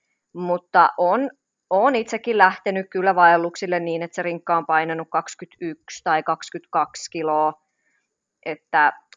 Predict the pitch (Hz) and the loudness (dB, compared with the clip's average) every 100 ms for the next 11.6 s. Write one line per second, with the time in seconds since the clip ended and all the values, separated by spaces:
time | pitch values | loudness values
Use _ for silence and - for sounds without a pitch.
0 | _ _ _ _ - 202 175 - 311 220 | _ _ _ _ -10 -8 -8 -6 0 4
1 | 220 214 190 175 170 180 160 - _ - | 4 4 -2 -8 -8 -6 -4 -6 _ -18
2 | - - 190 240 240 240 240 226 202 - | -16 -14 -4 -2 -2 -4 -2 -4 -4 -6
3 | 208 208 202 214 214 196 202 185 175 165 | 0 4 4 2 2 2 2 -4 0 -2
4 | 170 175 165 175 165 - - 170 165 - | -2 -6 -6 -6 -8 -10 -12 -10 -10 -6
5 | 170 160 160 160 160 160 170 175 175 170 | -4 -4 -4 -6 -8 -6 -6 -6 -6 -4
6 | 165 - 156 170 160 151 156 285 175 170 | -4 -6 -8 -2 -2 -2 -6 -6 -6 -4
7 | 160 147 - - _ _ _ _ _ _ | -2 -2 -4 -20 _ _ _ _ _ _
8 | _ _ - 190 175 170 160 156 175 156 | _ _ -2 4 4 4 2 2 -2 -4
9 | 208 269 254 214 202 185 180 185 175 165 | -2 0 0 0 -2 -8 -8 -4 -2 -2
10 | - 185 - 190 185 180 170 160 165 165 | -6 -14 -8 -4 -4 -2 -4 -4 -10 -12
11 | - 160 160 165 - | -4 -2 -2 -6 -14